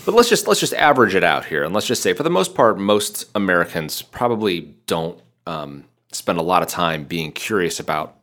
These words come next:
other things. They, they, they're focused on maintaining the status quo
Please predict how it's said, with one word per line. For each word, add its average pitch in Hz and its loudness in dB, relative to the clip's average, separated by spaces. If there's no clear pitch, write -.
other 71 -4
things. - -12
They, 87 -4
they, 87 0
they're 85 -2
focused - 0
on 73 -6
maintaining 92 2
the 73 -6
status 67 -6
quo - -14